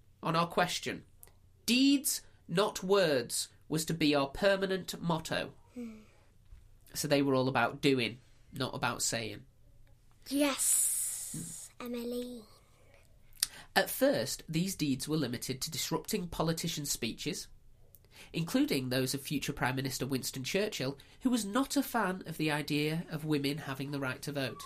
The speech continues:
Speaker 2: Stop, you idiots.
Speaker 1: No, Winston didn't believe women had much of a place in, in
Speaker 2: Winston.
Speaker 1: politics.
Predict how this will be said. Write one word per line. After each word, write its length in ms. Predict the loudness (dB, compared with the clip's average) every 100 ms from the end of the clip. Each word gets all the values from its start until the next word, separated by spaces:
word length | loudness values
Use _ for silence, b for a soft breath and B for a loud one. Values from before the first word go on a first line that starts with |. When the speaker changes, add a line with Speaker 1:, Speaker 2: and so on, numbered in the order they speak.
| -18 -20 -20 B B -10
Speaker 2:
Stop, 1000 | -6 -4 -4 -2 -2 2 0 0 -6 -6
you 160 | -6 0
idiots. 1300 | 0 0 -4 -2 -4 -6 -12 -8 0 2 2 0 -4 -12
Speaker 1:
No, 380 | -8 -4 -2 -2
Winston 640 | 0 0 -2 -2 -2 -2 -2
didn't 360 | -2 -2 -6 -4
believe 380 | -2 0 -2 -2
women 280 | -2 -4 -4
had 260 | -6 -4
much 320 | -6 -8 -8 -8
of 80 |
a 60 | -8
place 500 | -6 -4 -4 -4 -4
in, 160 | -6 -8
in 0 |
Speaker 2:
Winston. 300 | -6 -6 0
Speaker 1:
politics. 760 | 2 2 0 -4 -6 -8 -10